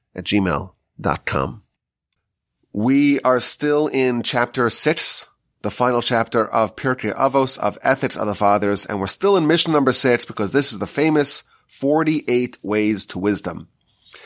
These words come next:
If the wisest humans that have graced the planet have organized for us forty-eight different ways to wisdom, it's good advice for us to hearken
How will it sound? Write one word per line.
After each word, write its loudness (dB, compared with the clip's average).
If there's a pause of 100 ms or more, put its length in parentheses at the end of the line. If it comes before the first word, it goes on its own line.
(200)
If 0
the 0
wisest 0 (960)
humans -2 (260)
that 2
have 2
graced 0
the 0
planet -2 (680)
have 0
organized 0
for 0
us -4 (640)
forty-eight 4
different -2
ways 0
to -10
wisdom, -2 (720)
it's -2 (200)
good 0
advice 0
for -4
us -6
to -6 (140)
hearken -2